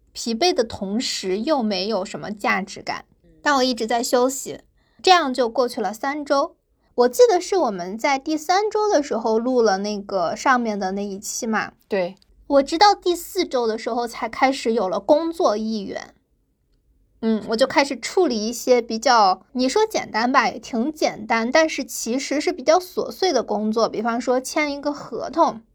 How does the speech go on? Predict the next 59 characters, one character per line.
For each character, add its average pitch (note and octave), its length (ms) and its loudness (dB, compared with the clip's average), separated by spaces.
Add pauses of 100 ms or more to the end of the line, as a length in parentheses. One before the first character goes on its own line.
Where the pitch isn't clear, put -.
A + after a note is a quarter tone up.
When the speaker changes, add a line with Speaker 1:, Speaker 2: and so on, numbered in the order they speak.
Speaker 1:
发 A#3+ 200 4
一 C4 60 -2
个 D4 80 -2
快 D4+ 300 2
递， F4 400 2 (100)
呃， A#3 160 2
我 A3+ 140 4
看 F4+ 320 4
了 C4 100 2
两 G#3 240 2
本 C4+ 160 2
漫 B3 380 0
画， C#4 400 2 (140)
也 B3 180 6
上 D#4 280 4
班 C4+ 240 4
看 C4+ 300 -2
电 C#4 220 0
影 G#3 280 -6 (480)
之 A#3 120 -2
类 A3+ 180 4
之 A3 160 -4
类 G3+ 200 2
的， - 180 -14 (680)
跟 C4 160 6
同 A#3+ 200 0
事 D#4 140 0
们 A3+ 220 2
多 A#3 140 0
聊 G#3 200 4
天， A3+ 400 -6
还 A3+ 140 -2
是 C#4+ 100 -4
保 G#3+ 200 2
持 - 180 -4
一 A3+ 40 0
个 A#3+ 120 0
这 B3+ 80 -2
样 B3+ 160 2
的 G3+ 100 -6
状 A3 300 -2
态。 - 260 -8 (280)
呃， G#3+ 120 2
其 F4+ 200 6
实 F#4 160 2
上 E4 240 2
周 C#4+ 140 6
的 D4+ 40 4
时 D4 100 -2
候 A#3 200 4
有 G3 200 -2
人 G3+ 300 -4
给 A3 140 0
我 G#3+ 160 -2
发 G3+ 680 -2
信 A3+ 280 -2
息 A3+ 280 -4
问 A3+ 240 2
我 E3 400 -2